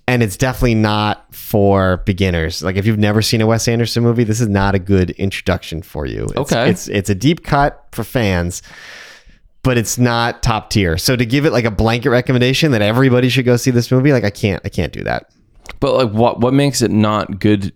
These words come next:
Speaker 2: not top tier Wes Anderson?
Speaker 1: Well, let me start with what's, what's good.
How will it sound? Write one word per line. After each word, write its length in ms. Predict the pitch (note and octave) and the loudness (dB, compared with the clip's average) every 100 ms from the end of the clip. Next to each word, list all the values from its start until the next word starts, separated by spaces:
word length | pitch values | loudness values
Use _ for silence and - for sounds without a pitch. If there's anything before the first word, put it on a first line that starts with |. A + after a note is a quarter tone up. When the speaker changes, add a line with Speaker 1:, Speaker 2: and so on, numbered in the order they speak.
| _ | _
Speaker 2:
not 360 | G#2 A#2+ A2+ - | 0 0 -2 -4
top 340 | A#2 G#2+ - | -2 -4 -4
tier 540 | - A2+ G#2 G2+ F#2+ - _ _ _ - | -2 2 4 2 0 -6 _ _ _ -2
Wes 220 | A2 - | 0 2
Anderson? 560 | A#2 D3+ A2+ - - - - - - | 2 2 0 -6 -10 -18 -20 -12 -2
Speaker 1:
Well, 100 | E3 | 2
let 80 | G3+ | 2
me 80 | A#3 | 2
start 180 | A#3 | 2
with 120 | G#3 E3 | 2 4
what's, 300 | D#3+ - - | 2 -2 -4
what's 180 | C#3+ C3+ | -2 0
good. 300 | G#2 D2+ | -2 -4